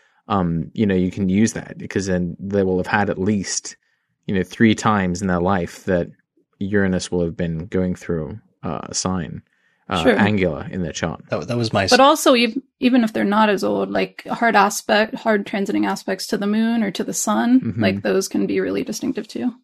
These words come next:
Speaker 1: Yes.
Speaker 3: That was my started studying astrology transit, was Uranus hitting the ascendant
Speaker 2: Hmm.
Speaker 3: degree.
Speaker 2: Nice.
Speaker 3: Yeah.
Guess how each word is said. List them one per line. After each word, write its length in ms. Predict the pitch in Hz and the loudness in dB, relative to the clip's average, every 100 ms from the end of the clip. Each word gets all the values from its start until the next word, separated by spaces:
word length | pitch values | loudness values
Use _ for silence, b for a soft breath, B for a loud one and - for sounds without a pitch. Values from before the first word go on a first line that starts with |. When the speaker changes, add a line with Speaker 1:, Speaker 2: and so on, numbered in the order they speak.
| _ _ _ _ _ | _ _ _ _ _
Speaker 1:
Yes. 380 | 107 110 - - | -6 -6 -8 -6
Speaker 3:
That 180 | 110 98 | -4 -4
was 140 | 98 | -2
my 160 | 95 87 | 0 0
started 400 | - 104 95 - | 0 2 2 0
studying 520 | - 90 90 90 - | 0 0 -2 -6 -10
astrology 600 | - 90 - - 127 107 92 | -10 -4 0 4 4 4 0
transit, 420 | - 87 82 87 | -2 -2 -2 -4
was 140 | 92 | -2
Uranus 360 | 87 92 90 - | -2 -2 -2 -2
hitting 200 | - 90 | -4 -4
the 80 | 85 | -2
ascendant 520 | - 98 95 104 143 _ _ _ _ _ _ _ | -2 -2 -2 -6 -10 _ _ _ _ _ _ _
Speaker 2:
Hmm. 160 | 254 - | -2 0
Speaker 3:
degree. 400 | 110 92 82 117 - B B B _ _ _ | -2 -4 -4 -6 -14 B B B _ _ _
Speaker 2:
Nice. 300 | 254 - - _ | -6 -6 -10 _
Speaker 3:
Yeah. 240 | 113 - | -8 -8